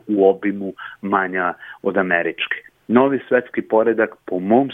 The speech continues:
sudu, u Bidenovom, e, nekom značenju jeste priznavanje, a, realnosti u kome su se ostali uspeli u moći.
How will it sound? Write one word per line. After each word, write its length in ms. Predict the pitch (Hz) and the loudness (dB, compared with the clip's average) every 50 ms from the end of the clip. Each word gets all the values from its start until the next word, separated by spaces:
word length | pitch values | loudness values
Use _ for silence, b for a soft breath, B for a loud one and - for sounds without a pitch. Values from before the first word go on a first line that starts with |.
| - - | -6 -2
sudu, 320 | - 127 120 127 123 120 | 0 0 2 2 2 0
u 180 | 117 - 98 101 | 0 0 0 0
Bidenovom, 680 | 92 107 95 92 107 107 104 101 92 85 82 82 80 | 2 2 2 2 2 -2 -4 -8 -8 -8 -12 -12 -14
e, 40 | 78 _ B B B B B 87 87 87 76 - | -16 _ B B B B B -4 -2 -2 -2 -2
nekom 380 | 90 98 92 - - 98 92 - | -2 -2 -2 -2 -4 -10 -8 -4
značenju 520 | - 98 90 95 101 - - 123 107 101 95 | -2 0 0 0 -2 -4 -6 -4 -2 -2 0
jeste 360 | 92 98 101 98 - - - | 2 2 2 0 -2 -8 -12
priznavanje, 800 | - - - 90 - 101 92 92 95 92 95 95 92 90 87 - B B B B B | -8 -8 -8 -6 -2 0 0 0 0 -2 -4 -6 -8 -10 -10 -12 B B B B B
a, 300 | B 87 82 80 78 80 - _ _ | B -2 -2 -2 -2 -4 -6 _ _
realnosti 880 | - 92 90 90 85 85 85 90 107 113 113 110 110 107 - - - 110 | -4 -2 0 0 2 2 2 2 2 0 -2 -4 -6 -8 -10 -10 -8 -6
u 80 | 107 - | -6 -6
kome 300 | - - - 98 92 92 | -8 -8 -8 -6 -6 -6
su 160 | - - 104 - - | -6 -8 -8 -4 0
se 100 | - - - B B B B B | 0 0 0 B B B B B
ostali 640 | - 98 107 - - - - 117 101 90 92 87 - _ - | 0 2 2 0 -2 -2 0 0 2 2 0 -4 -6 _ -6
uspeli 540 | 117 113 - - - - 117 101 92 90 90 | -4 -4 -4 -4 -4 0 2 4 4 4 2
u 140 | 90 87 82 | 0 -2 -4
moći. 460 | 85 85 82 - - - - - - | -4 -4 -4 -4 -2 -2 -4 -4 -4